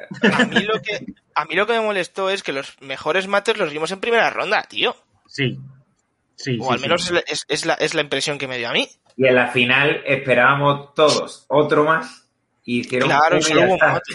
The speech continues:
Speaker 2: Y, y el, pre-, el chaval este, Cassius Stanley, el primer mate que hace, es, está bastante bien. O sea, le ponen muy poquita nota. Directamente es como decir, "No, no quiero que estés en la final".
Speaker 3: Mm.
Speaker 2: No sé si es porque fue el primero en hacerlo, pero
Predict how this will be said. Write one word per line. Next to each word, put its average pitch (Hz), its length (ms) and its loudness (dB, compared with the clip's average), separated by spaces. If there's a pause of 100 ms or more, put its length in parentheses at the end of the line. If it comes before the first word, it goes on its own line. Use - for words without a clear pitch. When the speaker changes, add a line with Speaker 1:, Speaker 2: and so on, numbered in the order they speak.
Speaker 2:
Y, 127 760 -4
y 143 440 2
el, 143 140 2
pre-, 156 180 2
el 135 120 2
chaval 131 320 4
este, 135 240 0
Cassius 135 280 2
Stanley, 131 360 2
el 123 80 -2
primer 110 240 -6
mate 117 260 -2
que 113 60 -2
hace, 120 280 -6 (600)
es, - 320 -12
está - 220 -8
bastante 113 360 -2
bien. 113 260 -2
O - 20 -16
sea, - 140 -4
le 110 100 -4
ponen 131 420 2
muy 147 260 4
poquita 147 340 2
nota. 131 360 0
Directamente 143 540 2
es 139 80 -4
como 151 200 -2
decir, 131 260 -2
"No, 123 180 -4
no 127 160 -4
quiero 143 180 -2
que 139 60 -2
estés 139 180 -6
en 131 60 -4
la 127 80 0
final". 110 300 -8 (480)
Speaker 3:
Mm. 104 120 -8
Speaker 2:
No 127 100 2
sé 143 100 0
si 143 100 0
es 139 80 -6
porque 135 240 0
fue 143 120 2
el 131 60 0
primero 143 280 2
en 143 80 2
hacerlo, 147 400 0
pero 123 320 -2